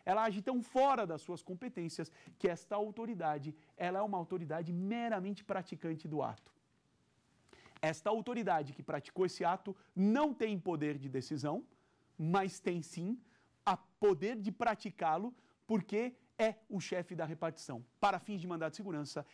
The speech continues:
ela é a autoridade como qualquer outra, e acho que talvez, respondendo à segunda pergunta,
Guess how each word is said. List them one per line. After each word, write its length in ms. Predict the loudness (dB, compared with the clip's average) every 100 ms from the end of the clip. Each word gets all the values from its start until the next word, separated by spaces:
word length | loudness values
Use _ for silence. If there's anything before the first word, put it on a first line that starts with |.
| -6
ela 300 | -2 0 0
é 220 | -2 -6 -6
a 60 | -2
autoridade 760 | 0 -2 -2 -2 0 -2 -2 -6
como 240 | -6 -6
qualquer 360 | -6 -6 -4 -4
outra, 280 | -4 -8 -16 -14 2
e 100 | 4
acho 280 | 4 -4
que 140 | -12 -8
talvez, 480 | -4 -2 0 0 0
respondendo 520 | -6 -8 -6 -4 -4
à 60 |
segunda 380 | -6 -6 -4 -4
pergunta, 520 | -2 -2 -2 -4 -6